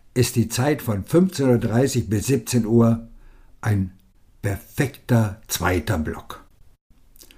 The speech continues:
Mehr Meetings bedeuten mehr Chancen. Mehr Gelegenheiten bedeuten mehr abgeschlossene Verträge.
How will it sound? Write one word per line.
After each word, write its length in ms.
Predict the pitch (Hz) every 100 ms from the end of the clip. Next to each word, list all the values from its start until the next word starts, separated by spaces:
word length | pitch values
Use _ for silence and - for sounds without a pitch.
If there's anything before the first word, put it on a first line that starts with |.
| _
Mehr 260 | 110 120 127
Meetings 760 | 135 175 175 165 156 123 - -
bedeuten 560 | 104 117 123 127 120 113
mehr 120 | 117
Chancen. 640 | - 107 95 - 85 - - - - - _ _ -
Mehr 220 | 110 120
Gelegenheiten 1000 | 117 117 139 151 139 117 131 120 120 117 - -
bedeuten 440 | 104 110 117 120 113
mehr 160 | 113
abgeschlossene 680 | 113 113 - - 110 98 117
Verträge. 680 | 113 101 120 117 104 -